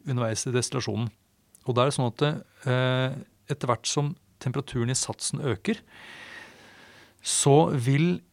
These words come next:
eh, de alkoholene som er litt sånn større molekyler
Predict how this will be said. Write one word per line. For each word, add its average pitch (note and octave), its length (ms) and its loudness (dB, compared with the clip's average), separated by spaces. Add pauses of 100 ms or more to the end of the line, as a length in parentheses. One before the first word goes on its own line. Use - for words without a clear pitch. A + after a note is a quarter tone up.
eh, D#3 540 6 (180)
de C3+ 200 2
alkoholene C#3 840 2 (100)
som D3+ 320 2 (220)
er A#2+ 140 2
litt D3 120 0
sånn C#3 160 -2
større G#2+ 580 -2
molekyler C3 520 2